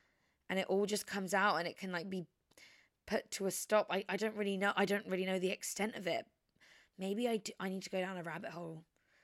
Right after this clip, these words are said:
I think I'd become obsessed. You know, <laughs> does anybody have any, like, conspiracy theory, like, obsessed friends? I used to be so obsessed with the Shane Dawson conspiracy theories. They were, like, my favorite videos to watch.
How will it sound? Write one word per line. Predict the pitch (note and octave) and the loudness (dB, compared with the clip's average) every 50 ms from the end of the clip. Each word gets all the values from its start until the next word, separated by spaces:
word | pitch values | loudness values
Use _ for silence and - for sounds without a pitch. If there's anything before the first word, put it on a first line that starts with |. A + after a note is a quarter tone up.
| _ _ _ - | _ _ _ -2
I | F3 F3+ | -2 0
think | F#3 - G3+ F#3 G#3 | 0 0 0 2 2
I'd | G#3 - | 0 0
become | - F3+ - F#3 E3+ | -2 -4 -4 -4 -4
obsessed. | D#3+ E3 - - - D#3+ D#3 D#3 D3+ - - - - _ _ - - - - - _ - | -4 -4 -6 -4 -2 -2 -2 -2 -6 -8 -12 -14 -16 _ _ -20 -20 -20 -20 -20 _ -6
You | G3+ G3+ | 0 4
know, | G#3+ A3+ A3 - - - - _ _ - C4+ - | 6 6 6 6 2 -2 -8 _ _ -10 -10 -8
<laughs> | - G3+ G3 F#3+ F#3 F3 - - - - | -8 -8 -10 -10 -10 -12 -14 -16 -8 -2
does | F3+ G#3+ A3 | 4 8 8
anybody | A3 A#3 A#3 A3+ A3 A3+ | 8 10 10 8 8 8
have | G#3+ G#3 G#3+ G3 | 10 10 10 10
any, | G#3 G3 F#3 | 8 6 2
like, | F3 D3 G#2+ - - | 2 0 -2 -4 -6
conspiracy | - - G3 F3 - - - F#3 F3+ F#3 F3+ - F#3 | -6 -4 -4 -4 -2 2 4 4 4 4 2 0 -2
theory, | F3 - F#3+ F3 F3 E3+ E3+ | -2 2 4 6 6 6 4
like, | E3+ D#3 C3+ G2+ - - - - _ _ _ _ _ _ _ - | 4 2 2 0 -2 -6 -20 -20 _ _ _ _ _ _ _ -2
obsessed | F#3 F3+ - - F#3+ F3+ - - - | 0 0 0 -2 -2 -2 -2 -4 -6
friends? | - - F3 D#3 B2 B2 E3+ - | -2 0 0 2 0 0 -2 0
I | - | 0
used | F#3+ G3 F3 F3+ G3+ A#3 B3+ B3+ - - | 0 0 0 0 0 0 0 0 0 -2
to | G#3 | -4
be | F#3+ - F3+ F3+ | -4 -2 -4 -2
so | - - - E3 | 0 2 4 4
obsessed | F3+ G#3 - - - C4+ C4 A3+ - - | 4 2 0 -2 -4 -2 -2 -4 -4 -6
with | B3+ G#3 | -6 -4
the | A3+ C4+ | -2 -2
Shane | - - B3+ A#3 A#3 A#3+ A#3+ | -2 0 0 0 0 -2 -2
Dawson | A3 - - A#3 B3+ C4 - C4 A#3 A3 | -2 -2 -2 -2 -2 -2 -2 -4 -6 -6
conspiracy | - A#3+ A3 - - - G#3+ A3 A3 A3 - A#3 A3 | -6 -8 -8 -8 -6 -4 -4 -4 -4 -4 -6 -8 -8
theories. | - - A3 G#3+ G#3+ G#3+ G#3+ | -6 -4 -2 -2 -2 -2 -2
They | - - G#3 G3+ | 0 2 2 4
were, | G#3 | 4
like, | A3 G#3+ G#3+ | 4 2 2
my | G#3+ G#3 G#3+ G#3+ | 0 -2 -2 -2
favorite | - - - - G#3 G3+ G3+ G#3 G#3+ G3+ G#3 F3 F#3+ | -4 -6 -4 0 0 2 2 2 2 2 2 2 2
videos | F#3+ G#3 G3 G#3 G3+ F#3+ G3 F#3+ - | 2 2 4 6 6 4 2 0 -4
to | F#3+ F#3 | -2 0
watch. | F#3 F#3 F3+ - - - - | 2 2 2 2 -2 -4 -12